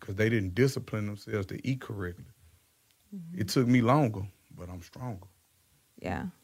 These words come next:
Speaker 1: It wasn't easy.
Speaker 2: Yeah.
Speaker 1: It wasn't.
Speaker 2: It's about the discipline.
Speaker 1: You know, it wasn't easy to, to say, "I'm not gonna have sex." Or when I do have sex, as soon as I'm about to release, I stop.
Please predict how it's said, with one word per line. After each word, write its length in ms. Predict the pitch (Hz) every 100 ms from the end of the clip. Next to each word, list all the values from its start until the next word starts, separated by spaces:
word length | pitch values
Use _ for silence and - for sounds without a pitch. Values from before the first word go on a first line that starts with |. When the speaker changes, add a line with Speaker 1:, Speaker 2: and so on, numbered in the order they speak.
| _ _ -
Speaker 1:
It 80 | 87
wasn't 360 | 92 110 113
easy. 360 | 123 135 92 101 98 _ _ - _ _ _ -
Speaker 2:
Yeah. 220 | - - 180 _ _ - _ _ _ _ _
Speaker 1:
It 100 | 92
wasn't. 360 | 92 120 127 101 _ - _ _ _ _ _ _ _ - _ _ _ - - _
Speaker 2:
It's 160 | _ -
about 300 | - 156 -
the 60 | 185
discipline. 600 | 190 190 - - 202 170 - _ _ _ _ _ _ _ _ _
Speaker 1:
You 140 | - 98
know, 180 | 95 90
it 100 | 117
wasn't 320 | 117 101 98
easy 380 | 123 151 110 101
to, 320 | - 110 95
to 140 | -
say, 340 | - - 104 87
"I'm 200 | - 101
not 180 | 101 92
gonna 240 | 92 92
have 200 | 90 85
sex." 500 | - 95 92 - - - _ _ - _ _ -
Or 140 | 95 90
when 160 | 98
I 100 | 92
do 200 | 92 107
have 240 | 101 95 92
sex, 260 | 104 95
as 60 | 87
soon 240 | - 113 104
as 60 |
I'm 120 | 101
about 200 | 98 101
to 60 | 90
release, 340 | 90 101 92 95
I 100 | 101
stop. 360 | - 104 107